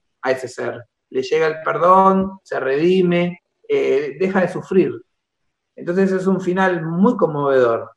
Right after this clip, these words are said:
muy, muy profundo y, y nunca me había pasado estar en la platea y, y ver a la gente llorar tanto.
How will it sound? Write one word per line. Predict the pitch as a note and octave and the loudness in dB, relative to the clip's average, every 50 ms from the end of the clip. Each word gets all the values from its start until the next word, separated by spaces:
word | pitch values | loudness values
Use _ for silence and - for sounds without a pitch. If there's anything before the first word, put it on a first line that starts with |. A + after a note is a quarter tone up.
| _ _ _ _ | _ _ _ _
muy, | - D3+ D#3 E3+ F#3 G3 G#3+ G#3+ G3+ | -12 -8 -4 0 2 4 4 4 4
muy | G3 F#3 F3 E3 E3 E3+ F#3+ G#3+ A3 G3+ G3 | 4 2 0 -2 -4 0 0 0 0 0 -2
profundo | F#3+ F#3 F#3+ - G#3 G#3+ G#3+ G#3 A3 A3+ A#3 - - | -4 -6 -4 -2 -2 0 2 4 4 4 2 2 -2
y, | C#3+ C#3+ C3+ C3 C3 B2+ B2 B2 B2 A#2+ A#2+ - _ _ _ _ _ _ _ _ _ _ _ | -6 -6 -6 -6 -4 -4 -4 -6 -6 -8 -10 -14 _ _ _ _ _ _ _ _ _ _ _
y | - E3+ | -4 -2
nunca | F3 F#3 G#3 A#3+ B3 C4 B3 | 2 2 2 2 2 2 2
me | G#3+ | 4
había | F#3 F#3 G3 G3 | 6 6 6 6
pasado | F#3+ - - - G3+ G3+ F#3 E3 D#3 D#3+ F#3+ G#3 - | 2 -2 -2 0 4 4 6 6 4 2 0 -2 -6
estar | - - D#3+ D#3+ | -6 -4 -4 -2
en | E3 | -2
la | D#3+ D#3 - | -4 -4 -2
platea | D3+ D3+ D3 E3 E3+ D#3+ D3+ D3+ D3+ E3+ G#3+ B3+ - - _ _ _ | -4 -2 0 0 2 4 4 4 2 0 -2 -4 -10 -16 _ _ _
y, | C3 C3 B2+ B2 - B2+ C3+ | -10 -8 -8 -8 -8 -8 -8
y | C3 | -4
ver | C3 D3 D#3+ | -2 0 0
a | D#3 | 0
la | D3+ C#3+ | 0 -2
gente | - - D#3+ D#3+ E3 E3+ F#3 E3+ D3+ C3+ B2 | -2 -4 -6 -6 -2 -2 0 0 0 0 -2
llorar | A#2+ - C3+ C#3+ D3 D3 - | -4 -6 -4 -4 -4 -4 -4
tanto. | - A3 B3+ G3 G3 - G#2+ A2+ A#2 A#2 | -6 -4 -4 -4 -6 -6 -10 -10 -12 -14